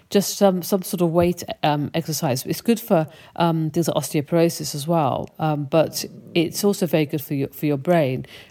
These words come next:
um, to do those types of things, and, um, it can help to prevent things like, um, Alzheimer's and other types of dementia. Just, um, by in, in the same way, like, if, if you keep your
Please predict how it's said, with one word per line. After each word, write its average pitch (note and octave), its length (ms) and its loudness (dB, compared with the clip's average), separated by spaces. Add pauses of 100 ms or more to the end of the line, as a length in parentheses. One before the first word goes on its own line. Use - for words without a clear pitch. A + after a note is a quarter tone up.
um, D#3 220 0
to D3+ 100 -6
do D#3+ 160 2
those D3+ 180 0
types - 320 -6
of D3+ 80 -6
things, C#3+ 460 -4 (260)
and, D#3+ 420 0
um, E3 240 2
it - 200 -2
can G#3+ 180 4
help G3+ 300 0
to - 160 -4
prevent D#3+ 480 0
things D#3 400 0
like, D3 240 -2
um, D3 160 0
Alzheimer's C#3+ 840 -2
and C#3+ 200 -4 (260)
other D3+ 140 -2
types - 280 -2
of D3+ 60 -12
dementia. D#3 640 -2 (300)
Just, - 320 -4
um, D#3 500 -2
by D3+ 240 0 (140)
in, E3+ 180 0
in G3 140 2
the G#3 80 6
same A3+ 260 2
way, G3+ 240 2
like, E3+ 240 0
if, - 200 -4
if - 220 -4
you F3 200 2
keep - 220 -4
your E3 200 4